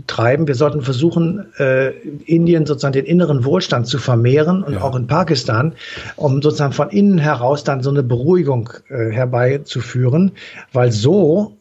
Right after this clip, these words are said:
Speaker 1: im Moment von außen betrachtet sieht es so aus, als wenn die sich immer wieder, ich sag mal, in die Wolle kriegen.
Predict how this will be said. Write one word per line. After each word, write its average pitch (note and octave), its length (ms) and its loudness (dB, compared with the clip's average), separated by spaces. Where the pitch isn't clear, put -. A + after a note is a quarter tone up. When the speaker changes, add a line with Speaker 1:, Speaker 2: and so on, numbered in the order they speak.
Speaker 1:
im C#3 120 -6
Moment C3 580 -2
von B2 220 -10
außen D#3 300 -2
betrachtet C#3 480 -4
sieht C#3+ 160 -4
es B2 100 -6
so - 80 -2
aus, C3 240 -2
als A#2+ 160 0
wenn C#3 100 0
die C3+ 80 -4
sich B2 240 0
immer E3 280 2
wieder, C#3+ 400 2
ich B2+ 140 -10
sag C#3+ 100 2
mal, C3+ 140 2
in B2+ 100 0
die A#2 160 2
Wolle D#3+ 240 2
kriegen. G#3 440 -4